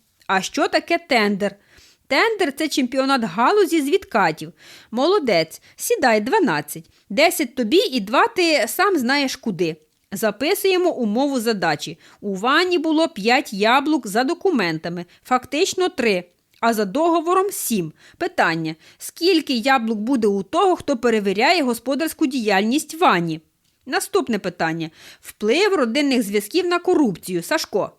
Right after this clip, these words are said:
відповідай. Я не вчив. Сідай, дванадцять. Дякую, тату. Хто наведе мені приклад корупції в історії? Ніхто не знає. Гоголь мертвих душ скільки томів написав за документами?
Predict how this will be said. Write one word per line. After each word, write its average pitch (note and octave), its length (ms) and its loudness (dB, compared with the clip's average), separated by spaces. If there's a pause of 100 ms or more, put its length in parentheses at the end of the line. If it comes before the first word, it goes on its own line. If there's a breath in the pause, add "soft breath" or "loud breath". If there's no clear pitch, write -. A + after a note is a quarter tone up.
відповідай. B3 720 0 (400 loud breath)
Я G4 200 2
не G4+ 120 4
вчив. C#4 460 -2 (500)
Сідай, A3 600 2 (100)
дванадцять. G#3 760 -2 (400 loud breath)
Дякую, C#4 600 0
тату. B3+ 460 0 (580)
Хто G4+ 300 -4
наведе D4+ 360 2
мені C4+ 200 0
приклад D4+ 380 -2
корупції D#4 680 2
в - 20 0
історії? F3+ 640 0 (280 loud breath)
Ніхто D4 400 0
не E4+ 120 2
знає. F3+ 380 0 (220 loud breath)
Гоголь D4 540 2
мертвих C4+ 480 0
душ C#4 220 0
скільки D#4+ 420 0
томів B3 300 2
написав A3+ 440 0
за A3+ 80 0
документами? F#3 800 0